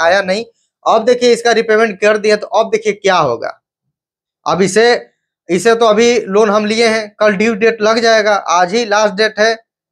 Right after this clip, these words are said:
तो अब देखिए क्या होगा, अब देखिएगा क्या होगा, समझ गए? अब वीडियो बनाएंगे, नहीं रीपेमेंट होगा तो देखिए कितना कॉल आता है। कॉल आएगा वैसे ही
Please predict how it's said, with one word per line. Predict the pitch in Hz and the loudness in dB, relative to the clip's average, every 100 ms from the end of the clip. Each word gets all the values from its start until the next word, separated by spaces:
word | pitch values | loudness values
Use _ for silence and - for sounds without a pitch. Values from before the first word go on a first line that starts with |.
| _ _ _ _ _ | _ _ _ _ _
तो | 254 262 | 2 2
अब | - 240 311 | 2 0 0
देखिए | 294 285 277 | -2 -2 -2
क्या | 240 226 | 0 0
होगा, | 160 131 113 - _ _ _ _ _ _ _ _ _ - | 0 -2 -4 -10 _ _ _ _ _ _ _ _ _ -4
अब | 269 | 0
देखिएगा | 262 - 269 240 | 0 0 0 0
क्या | 185 196 | 0 0
होगा, | 190 147 117 113 | 0 0 -2 -6
समझ | 110 - 240 | -8 -4 -2
गए? | 247 175 131 - _ _ _ _ _ | -2 -2 -4 -6 _ _ _ _ _
अब | 208 208 | -2 0
वीडियो | 220 240 247 | 2 2 2
बनाएंगे, | 196 175 226 233 208 226 - _ - | 2 0 0 0 0 -2 -4 _ -10
नहीं | 143 190 277 | -2 0 0
रीपेमेंट | 233 240 240 202 | 2 2 2 0
होगा | 170 208 208 | 0 0 0
तो | 196 | -2
देखिए | 165 175 202 | -2 -2 -2
कितना | 196 - 165 175 | -6 -8 -10 -8
कॉल | 180 - 123 117 | -8 -4 -2 -2
आता | 117 - 110 | -2 -2 -4
है। | - _ _ - | -6 _ _ -2
कॉल | 196 254 | 2 2
आएगा | 247 254 254 | 2 2 2
वैसे | 208 190 233 | 2 2 2
ही | 240 | 0